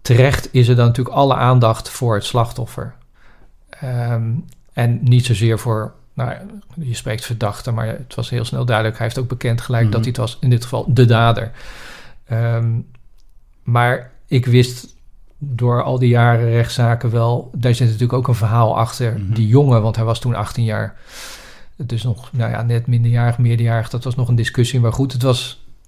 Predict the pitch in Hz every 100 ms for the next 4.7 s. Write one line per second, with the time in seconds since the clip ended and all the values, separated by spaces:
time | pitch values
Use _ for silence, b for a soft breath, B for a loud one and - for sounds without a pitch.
0 | - 123 127 120 113 123 117 131 123 -
1 | B B B B B B - 117 120 120
2 | - 127 131 151 143 131 - - - -
3 | 123 165 165 143 123 127 143 127 - 139
4 | 123 120 143 135 - 123 123